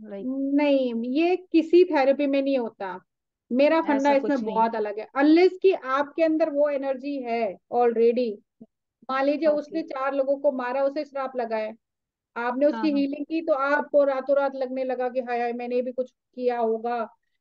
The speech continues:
Speaker 2: मेरे साथ ऐसा हो रहा है, same problem मुझे भी हो रही है जो उस आदमी। तो energies आपको यही बता रही कि तुम्हारा भी ऐसा कुछ है भाई, संभाल लो।
Speaker 1: ओके।
Speaker 2: इससे ज्यादा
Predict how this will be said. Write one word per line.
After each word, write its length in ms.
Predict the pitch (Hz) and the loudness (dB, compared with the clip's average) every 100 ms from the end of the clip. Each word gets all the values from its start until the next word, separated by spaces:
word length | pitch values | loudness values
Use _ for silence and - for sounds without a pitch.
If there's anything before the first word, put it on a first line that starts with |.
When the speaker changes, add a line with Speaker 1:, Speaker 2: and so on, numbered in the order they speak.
| _ | _
Speaker 2:
मेरे 220 | 240 254 | 2 4
साथ 240 | 262 262 254 | 4 2 -2
ऐसा 280 | 247 254 247 | -4 -2 0
हो 180 | 233 | 2
रहा 140 | 233 247 | 2 0
है, 120 | 240 | -2
same 360 | 240 269 277 269 | -2 2 4 2
problem 340 | 269 240 262 | -2 -2 -4
मुझे 280 | 254 240 254 | -4 0 2
भी 100 | 262 | 2
हो 120 | 240 | 0
रही 100 | 254 | 0
है 60 | 262 | -2
जो 80 | |
उस 120 | 262 254 | -4 -6
आदमी। 260 | 226 233 233 _ _ _ | -12 -12 -18 _ _ _
तो 140 | 453 427 | -6 -6
energies 560 | 277 277 302 294 403 | -4 -4 -2 -2 -4
आपको 240 | 403 349 370 | -4 -6 -6
यही 200 | 320 320 | -4 -4
बता 280 | 285 277 269 | -6 -6 -6
रही 140 | 370 | -4
कि 100 | 415 | -4
तुम्हारा 380 | 349 294 285 311 | -2 -2 0 -2
भी 120 | 320 | 0
ऐसा 200 | 302 311 | -2 -2
कुछ 240 | 311 302 | -6 -6
है 120 | 294 277 | -4 -4
भाई, 280 | 247 339 | -2 -4
संभाल 400 | 285 262 262 269 | -4 -4 -2 -2
लो। 200 | 269 226 220 _ _ _ _ _ _ _ _ _ _ | -2 -2 -4 _ _ _ _ _ _ _ _ _ _
Speaker 1:
ओके। 480 | 202 202 - 190 302 | -10 -10 -12 -10 -8
Speaker 2:
इससे 480 | 320 _ 427 427 339 | -10 _ -2 0 0
ज्यादा 560 | 262 285 294 302 349 | 2 2 2 0 -2